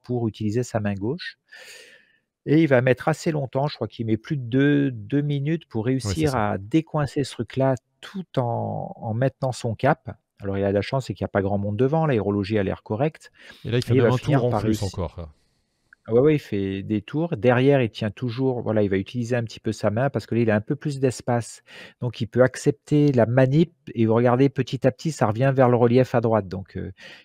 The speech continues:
Speaker 1: il va le faire plusieurs fois. Il va reprendre son cap, on s'éloigne du relief.
Speaker 2: Et il
Speaker 1: Et une
Speaker 2: prend
Speaker 1: fois
Speaker 2: les
Speaker 1: que c'est
Speaker 2: arrières
Speaker 1: bien dans
Speaker 2: après.
Speaker 1: l'axe, il va, il va réutiliser, euh, sa main gauche pour venir gérer le problème main droite.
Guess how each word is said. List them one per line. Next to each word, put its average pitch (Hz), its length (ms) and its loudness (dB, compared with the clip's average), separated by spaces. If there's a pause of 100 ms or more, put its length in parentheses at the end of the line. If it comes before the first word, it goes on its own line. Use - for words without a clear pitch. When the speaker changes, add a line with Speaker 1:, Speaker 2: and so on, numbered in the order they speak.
Speaker 1:
il 104 100 -4
va 110 100 4
le 107 40 4
faire 127 220 2
plusieurs 113 340 0
fois. 151 340 -2 (220)
Il 104 80 -6
va 104 80 0 (160)
reprendre 139 380 -4
son 120 240 -6
cap, 131 320 0 (340)
on 123 60 -12
s'éloigne 120 340 2
du 113 120 -2
relief. 107 640 0 (320)
Speaker 2:
Et 107 60 -8
il - 0 -
Speaker 1:
Et 104 60 -2
une 107 60 0
Speaker 2:
prend 110 100 -2
Speaker 1:
fois 131 100 4
Speaker 2:
les 120 40 2
Speaker 1:
que 101 60 -2
c'est 90 100 2
Speaker 2:
arrières 120 160 2
Speaker 1:
bien 120 80 0
dans 113 40 2
Speaker 2:
après. 117 120 2
Speaker 1:
l'axe, - 200 -6
il 110 60 -4
va, 101 180 -2
il 113 160 -2
va 107 140 6
réutiliser, 127 920 2
euh, 110 100 2
sa 107 200 -2
main 107 300 0
gauche 123 520 0
pour 120 220 -4
venir 113 500 -2
gérer 113 280 0
le 117 60 0
problème 123 380 -2
main 113 200 -8
droite. 92 340 -12